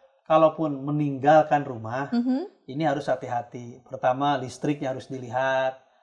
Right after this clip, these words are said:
Speaker 1: Jangan sampai pas ditinggalkan, kemudian konslet terjadi kebakaran.
Speaker 2: Mm-hmm.
Speaker 1: Kemudian juga sumber api harus benar-benar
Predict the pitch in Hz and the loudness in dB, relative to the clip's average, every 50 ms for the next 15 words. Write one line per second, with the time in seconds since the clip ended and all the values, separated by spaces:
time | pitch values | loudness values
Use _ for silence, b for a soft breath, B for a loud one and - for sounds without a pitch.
0 | _ _ _ - 123 120 123 - - - 131 123 131 151 147 - - - - 143 | _ _ _ -12 -8 -8 -8 -6 -4 -2 -2 -2 -2 -4 -4 -6 -8 -12 -14 -12
1 | - 135 127 123 127 120 123 - 143 139 139 139 135 135 123 123 123 123 131 135 | -12 -10 -6 -4 -2 -2 -2 -2 -4 -4 -4 -6 -8 -10 -12 -14 -10 -4 -2 0
2 | 131 131 131 - - 123 120 110 123 135 139 143 143 139 - - 113 127 123 127 | 0 0 -4 -8 -10 -10 -10 -8 -4 -2 0 0 0 -2 -4 -8 -12 -12 -14 -14
3 | - - 123 123 120 - 123 120 120 120 117 117 113 113 117 117 120 _ 233 226 | -14 -6 -4 -4 -4 -2 -4 -2 -2 -2 -4 -6 -10 -14 -18 -20 -14 _ -8 -6
4 | 220 220 220 220 - 135 131 127 135 139 135 131 135 131 135 147 147 - - 180 | -6 -6 -8 -8 -8 -8 -6 -2 -2 -2 -2 -2 -4 -2 4 6 8 8 8 6
5 | - 170 160 156 160 175 - 160 165 165 - - 226 233 208 - - - _ _ | 2 -2 0 2 2 2 2 2 2 0 0 -2 -2 -2 -2 -4 -6 -10 _ _
6 | _ _ _ _ _ _ _ _ 127 127 135 131 - 135 131 131 127 123 127 127 | _ _ _ _ _ _ _ _ -8 -8 -8 -8 -8 -8 -6 -6 -4 -4 -4 -2
7 | 135 147 156 165 156 139 127 113 | 0 2 4 4 4 2 0 -4